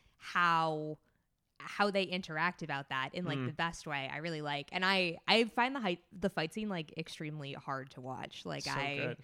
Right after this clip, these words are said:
Speaker 1: kind of have to, like, look away a little bit. Like, this time I was like, "I know what happens.
Speaker 2: <laughs>
Speaker 1: I'm just gonna take a second," 'cause it hurts.
Speaker 2: It does.
Speaker 1: Yeah.
Speaker 2: It's painful.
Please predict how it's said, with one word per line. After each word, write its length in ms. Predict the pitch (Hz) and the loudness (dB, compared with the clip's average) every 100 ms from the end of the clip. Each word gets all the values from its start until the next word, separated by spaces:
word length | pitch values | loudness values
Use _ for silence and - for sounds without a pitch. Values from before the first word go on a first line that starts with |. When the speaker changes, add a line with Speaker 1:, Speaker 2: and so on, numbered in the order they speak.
| - _ | -20 _
Speaker 1:
kind 240 | - 185 185 | -8 -4 -2
of 80 | |
have 140 | 190 185 | -2 -2
to, 60 | 190 | -2
like, 180 | 175 | -4
look 200 | 160 160 160 | -4 -8 -6
away 220 | 151 143 | -4 -4
a 60 | 143 | -6
little 180 | 135 | -10
bit. 180 | 135 127 | -10 -8
Like, 160 | 160 156 | -6 -2
this 160 | 175 | -2
time 180 | - 196 | 0 0
I 80 | 175 | 0
was 120 | 170 | 0
like, 140 | 165 165 | -2 -2
"I 120 | - | 0
know 160 | 196 208 | 2 4
what 140 | 220 | 2
happens. 760 | 185 160 170 226 247 269 285 202 | 4 4 4 2 -6 -2 2 4
Speaker 2:
<laughs> 40 | |
Speaker 1:
I'm 140 | 220 220 | 4 0
just 180 | 220 254 | -4 -8
gonna 400 | 254 120 143 - _ - - - | -8 -10 -10 -14 _ -20 -20 -12
take 220 | - 247 | -8 -6
a 60 | 190 | -8
second," 520 | - - - - - | -14 -18 -18 -20 -12
'cause 120 | 269 | -4
it 100 | 285 | -2
hurts. 560 | 294 254 381 427 285 - | 0 2 4 4 2 2
Speaker 2:
It 180 | 170 - | 0 2
does. 380 | 160 214 320 - | -2 0 2 4
Speaker 1:
Yeah. 380 | 214 190 180 | 6 8 6
Speaker 2:
It's 100 | 175 | 6
painful. 720 | 196 175 226 - 151 143 135 | 2 0 0 -2 0 0 0